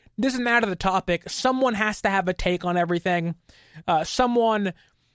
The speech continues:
someone has to have their opinion said, and everyone wants to have confirmation bias, right? Everyone wants to g-, get their word out there. And so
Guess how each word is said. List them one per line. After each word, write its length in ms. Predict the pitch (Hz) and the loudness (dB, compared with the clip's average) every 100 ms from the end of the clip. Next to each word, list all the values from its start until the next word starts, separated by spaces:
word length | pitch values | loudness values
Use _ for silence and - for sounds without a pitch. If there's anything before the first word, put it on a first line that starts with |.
| _ _ _ _ - _ _ _ | _ _ _ _ -20 _ _ _
someone 440 | - - 294 285 262 | -6 0 2 2 0
has 380 | 190 240 233 - | 0 -2 -2 -2
to 260 | 220 185 - _ - | 0 0 -4 _ -4
have 220 | 233 233 | 0 2
their 200 | 214 214 | 4 2
opinion 440 | 208 - 214 208 | 0 0 0 0
said, 280 | 202 - 208 | -2 0 0
and 100 | 196 - | 0 -2
everyone 420 | 233 262 240 208 | 0 2 2 2
wants 320 | 185 196 190 | 0 0 -2
to 80 | - | -2
have 220 | 185 180 | 0 0
confirmation 720 | - 185 185 180 170 170 190 160 | -2 -4 -2 0 0 0 0 0
bias, 460 | 156 147 131 - | 0 0 -4 -4
right? 260 | 147 143 139 _ _ _ _ | -2 -2 -4 _ _ _ _
Everyone 400 | - 220 254 247 | -2 0 2 2
wants 260 | 226 220 - | 0 -2 -2
to 180 | 202 185 | 0 0
g-, 100 | 180 | 0
get 200 | 190 208 | -2 0
their 100 | 208 | 2
word 280 | 180 190 180 | 2 2 2
out 240 | 151 143 | 0 -2
there. 180 | 135 127 | -4 -4
And 220 | 175 180 | -2 -2
so 340 | 208 196 175 | 0 0 0